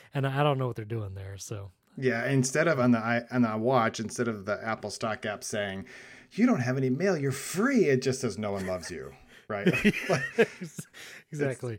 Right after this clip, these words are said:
Speaker 2: it's, it's the opposite.
Speaker 1: Yeah, don't re-,
Speaker 2: So
Speaker 1: don't relax. Just wait for the next message. Just sit here
Speaker 2: <laughs> Right.
Speaker 1: and stare at me. Yeah.
Speaker 2: Right. So my last, I, I really do have a last question, and you brought up the widget. So, and I, we had a brief conversation on, on Twitter about this, and you said that you haven't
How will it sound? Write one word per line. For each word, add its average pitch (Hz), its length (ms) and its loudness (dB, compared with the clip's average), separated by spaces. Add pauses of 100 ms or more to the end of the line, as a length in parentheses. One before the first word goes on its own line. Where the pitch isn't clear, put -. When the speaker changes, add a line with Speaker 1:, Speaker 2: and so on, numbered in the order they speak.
(120)
Speaker 2:
it's, - 80 -16
it's 131 100 -8
the 127 60 0
opposite. 110 180 -4
Speaker 1:
Yeah, 131 80 2
don't 214 180 8
re-, 220 100 8
Speaker 2:
So 175 60 2
Speaker 1:
don't 196 160 10
relax. 196 540 8
Just 165 180 2
wait 156 220 6
for 160 100 0
the 147 60 2
next 139 240 0
message. 131 320 -2
Just 143 280 8
sit 156 120 4
here 147 140 4
Speaker 2:
<laughs> - 20 12
Right. 131 140 10
Speaker 1:
and 123 200 2
stare 135 140 2
at 120 180 -6
me. 104 260 -10
Yeah. 120 100 -10 (200)
Speaker 2:
Right. 123 420 2
So 151 280 12
my 143 160 6
last, 165 420 4
I, 143 140 6
I 139 120 4
really 151 240 8
do 135 140 6
have 123 140 6
a 120 40 2
last 117 200 0
question, 120 340 0
and 113 180 -2
you 127 80 0
brought 131 200 4
up 127 80 2
the 120 100 0
widget. 110 340 0
So, 113 280 0 (160)
and 127 140 6
I, 123 40 4
we 135 200 8
had 131 120 8
a 113 100 0 (360)
brief 127 200 6
conversation 110 600 -2
on, 101 160 -6 (220)
on 117 100 -6
Twitter 123 260 2
about 101 340 -4
this, 101 340 -4
and 110 140 -2
you 143 160 2
said 117 340 2
that 107 120 -2
you 107 140 -8
haven't 110 380 -2